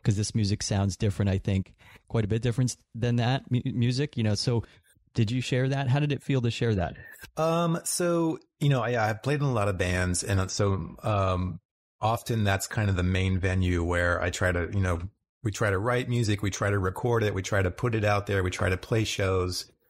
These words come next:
Speaker 2: Um, we put out a website, we try to get on, you know, get a Facebook, we get the whole thing rolling and try to make a little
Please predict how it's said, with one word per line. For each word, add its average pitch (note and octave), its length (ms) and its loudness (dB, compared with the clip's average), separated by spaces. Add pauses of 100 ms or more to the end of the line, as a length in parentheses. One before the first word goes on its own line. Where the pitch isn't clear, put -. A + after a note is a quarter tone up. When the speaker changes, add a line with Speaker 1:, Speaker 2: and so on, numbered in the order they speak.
(400)
Speaker 2:
Um, F2 420 0
we G#2+ 120 0
put A2 200 -2
out F#2+ 160 0
a F#2+ 80 -2
website, A#2+ 560 0
we G2 260 0
try G#2+ 260 -2
to G2+ 100 0
get G#2 120 0
on, G2+ 220 0
you G2+ 80 0
know, G2 120 2
get F#2+ 120 0
a F#2+ 60 -2
Facebook, C#3 460 -2
we A#2+ 80 0
get B2+ 140 -2
the B2 100 0
whole A#2+ 180 2
thing A#2 460 0
rolling G2 840 2
and F#2+ 160 0
try G2 200 0
to F#2+ 80 0
make G2 340 0
a G2+ 80 0
little F#2 580 0